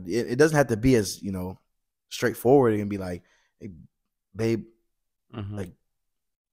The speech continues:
Speaker 1: why do you do that?"
Speaker 2: Mm-hmm.
Speaker 1: You know, not, not
Speaker 2: Mm-hmm.
Speaker 1: that it's bad. I'm just like, "Why, why do you do it?"
Speaker 2: Yeah.
Speaker 1: You know, but I think there should be a communication line. That way we can get to the root of the issue,
Speaker 2: Mm-hmm.
Speaker 1: right? If, if there is an issue.
Speaker 2: Okay.
Speaker 1: Um, I,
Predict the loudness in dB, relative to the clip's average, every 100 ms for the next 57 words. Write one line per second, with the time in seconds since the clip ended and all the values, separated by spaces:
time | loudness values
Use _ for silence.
0 | _ _ -10 -10 -8 -6 -6 -8 _ _
1 | -10 -6 -6 -6 -6 -8 -6 -6 -2 -2
2 | 0 -4 -4 -2 0 0 -2 -10 -14 -12
3 | -10 -8 -2 -2 0 -4 -6 -8 -6 -4
4 | -4 -8 -12 -8 -6 -6 -8 -2 -2 -2
5 | 0 0 -2 -2 -2 0 -2 -2 -6 -4
6 | -6 -4 -8 -2 0 4 2 2 -4 -6
7 | -4 -2 -2 -2 -2 -4 -4 -14 _ _
8 | _ _ -8 -8 -6 -6 -6 -6 -6 -2
9 | -4 -2 -4 -2 -4 -4 -8 -12 -14 -16
10 | _ _ _ _ -8 -6 -4 -6 -6 _
11 | _ _ _ _ _ _ -4